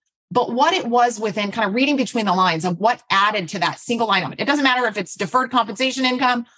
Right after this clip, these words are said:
or lottery winnings or wages, like, it's just one number on one form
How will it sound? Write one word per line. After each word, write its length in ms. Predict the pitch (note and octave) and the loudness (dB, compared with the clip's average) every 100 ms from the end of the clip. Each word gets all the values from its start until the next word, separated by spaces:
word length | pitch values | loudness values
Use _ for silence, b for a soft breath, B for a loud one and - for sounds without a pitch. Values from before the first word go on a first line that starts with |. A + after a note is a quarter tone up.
| b _ _ | b _ _
or 380 | G#3+ G3+ F#3 E3 C#3+ | 0 2 2 2 -2
lottery 580 | E3 F3 C#4 C#4 C#4+ | 0 2 2 0 0
winnings 580 | C4 C4 B3+ B3 B3 A#3+ - | 0 0 0 0 0 -2 -2
or 480 | G#3 F#3+ E3+ E3 E3+ | 0 2 2 2 0
wages, 880 | F#3 G#3+ C4 A#3 B3 A#3+ A#3+ A#3 | 0 2 2 2 2 2 2 0
like, 180 | F#3+ F3+ | -2 -2
it's 200 | G#3+ - | -4 -4
just 180 | C#4 C4+ | -2 0
one 400 | G#3+ G#3 A#3+ C#4 | 2 4 4 4
number 420 | B3+ B3+ E3+ D#3 | 2 0 -2 -2
on 240 | F3 E3+ E3 | -2 -2 -4
one 360 | F3 G3+ A#3 | 0 0 0
form 560 | A3 A#3+ A3 C#3+ D#3 | -2 -2 0 0 -4